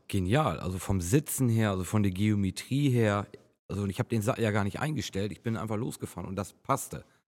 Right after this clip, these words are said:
Das passte einfach super. Also vom ganzen Fahren, Handling,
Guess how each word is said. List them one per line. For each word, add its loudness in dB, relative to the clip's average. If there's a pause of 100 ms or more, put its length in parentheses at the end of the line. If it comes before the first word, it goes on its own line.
(340)
Das -10
passte 6
einfach -4
super. -2
Also -6
vom -2
ganzen -2
Fahren, -2
Handling, 0